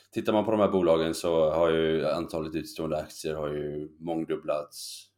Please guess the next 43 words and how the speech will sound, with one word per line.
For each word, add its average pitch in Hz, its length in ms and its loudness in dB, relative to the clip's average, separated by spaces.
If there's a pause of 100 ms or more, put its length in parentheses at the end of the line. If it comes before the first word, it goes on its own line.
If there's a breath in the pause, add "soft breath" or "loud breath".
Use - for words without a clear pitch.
skulderna 80 480 -2
har 80 80 -4
gått 80 180 -6
upp 76 260 -8 (280 loud breath)
och 85 100 -10
man 85 140 0
har 82 80 -2
köpt - 280 -8
grejer 73 240 -2
till 73 220 -6
absoluta 67 640 -6
peakmultiplar 64 1000 -12
och 73 120 -10
man 80 120 -4
har 76 80 -6
blivit 73 380 -8
väl 78 220 0
applåderad 71 540 -4
när 69 60 -8
pengar 69 300 -8
var 69 80 -6
gratis, - 440 -12
men 71 160 -8
nu, 71 320 -10 (400)
ja, - 280 -14 (120)
nu 71 420 -10
finns 71 220 -20
det 71 60 -16
ju 71 60 -6
ingen 69 140 -8
väg 60 240 -10
ut, - 280 -18 (460)
utan 78 260 -6
nu 78 60 -2
måste 78 240 -6
man 76 120 -8 (160)
krympa 73 380 -8
sig 73 520 -10
till, 71 480 -10
eh, 67 300 -6 (220)
någon 73 240 -14
form 71 320 -10
av 67 200 -10